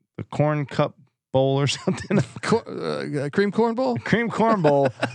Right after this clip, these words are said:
Speaker 1: Uh,
Speaker 2: Talking out of my
Speaker 1: Iowa
Speaker 2: ass.
Speaker 1: and Nebraska. Iowa has gotten the better of Nebraska for the most part. Uh, Nebraska started out, what, they got the first four when they came from the Big twelve. Uh, Iowa has since mainly taken control, but obviously Nebraska got last year.
Speaker 2: But I,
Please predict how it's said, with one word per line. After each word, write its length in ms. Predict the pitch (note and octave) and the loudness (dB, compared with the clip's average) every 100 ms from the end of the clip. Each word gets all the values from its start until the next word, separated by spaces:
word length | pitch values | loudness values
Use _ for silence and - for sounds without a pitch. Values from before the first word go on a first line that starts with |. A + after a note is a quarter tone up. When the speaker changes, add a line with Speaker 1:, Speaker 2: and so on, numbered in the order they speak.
| - D#3 | -2 2
Speaker 1:
Uh, 680 | D#3 D#3 D3+ D3 C#3+ C#3 - | 4 4 4 4 2 2 0
Speaker 2:
Talking 320 | - E3+ D#3+ F3 | 0 -2 2 2
out 100 | E3 | 2
of 80 | |
my 60 | D#3+ | 2
Speaker 1:
Iowa 460 | F3+ G#3 G3+ G3 E3+ | 4 4 4 4 2
Speaker 2:
ass. 60 | D3+ | 2
Speaker 1:
and 100 | D3+ | 2
Nebraska. 580 | B2+ D3 D#3+ D3 B2+ | 2 2 2 0 -2
Iowa 440 | G#2+ D#3 G#3 D3+ C3 | 0 2 2 2 0
has 160 | A#2 | 0
gotten 340 | G#2 C#3+ D3+ D3 | 0 0 2 -2
the 80 | A#2 | 0
better 360 | B2+ B2+ B2 | 2 2 0
of 80 | A#2 | 0
Nebraska 500 | A#2 A2 A#2 G#2+ - | 0 2 2 0 -4
for 80 | A2+ | -2
the 80 | A#2 | 0
most 240 | A#2+ A#2+ | 0 0
part. 300 | - A#2+ F#2 - - - | 0 -2 -2 -14 -6 0
Uh, 100 | D#3+ | 0
Nebraska 480 | F3+ A3+ C4 A#3 | 2 0 0 -2
started 380 | F#3 G3+ F3+ D#3+ | -2 2 2 4
out, 220 | D3 A#2+ | 2 2
what, 120 | C3+ A#2 | -2 0
they 60 | |
got 100 | A#2+ B2 | 0 0
the 40 | |
first 320 | C3+ C3+ - | 0 -2 -4
four 560 | - B2 B2+ C#3 E3 - _ | -4 0 2 2 0 -4 _
when 120 | A#2+ B2+ | 0 0
they 100 | A2 | 2
came 260 | C3 B2+ | 0 0
from 160 | A#2+ B2+ | 0 0
the 60 | |
Big 200 | A#2+ A#2+ | 0 0
twelve. 360 | G#2+ A#2+ A#2+ A2 - - _ _ - | 0 2 2 -2 -10 -20 _ _ 0
Uh, 20 | |
Iowa 520 | B2 A#2 A#2 C#3+ C#3 | 2 4 2 2 4
has 180 | B2+ A#2+ | 2 2
since 320 | - C3+ - | 0 -2 -2
mainly 500 | - B2 C3 D#3 D#3+ B2 | -6 0 2 2 0 0
taken 280 | B2+ A2+ | 0 0
control, 300 | A2+ G#2 C3 | -2 0 0
but 140 | A2 G#2 | 0 0
obviously 360 | C#3 C3+ A#2 | 0 -2 -2
Nebraska 400 | A2+ A2+ B2 - | -2 0 -2 -4
got 220 | - A2+ D#2+ | -2 -2 0
last 420 | F#2+ C3+ C#3 F2+ | 0 0 -2 -8
year. 180 | D#2 G2+ | -8 -2
Speaker 2:
But 100 | E3 | 0
I, 140 | F3 | 0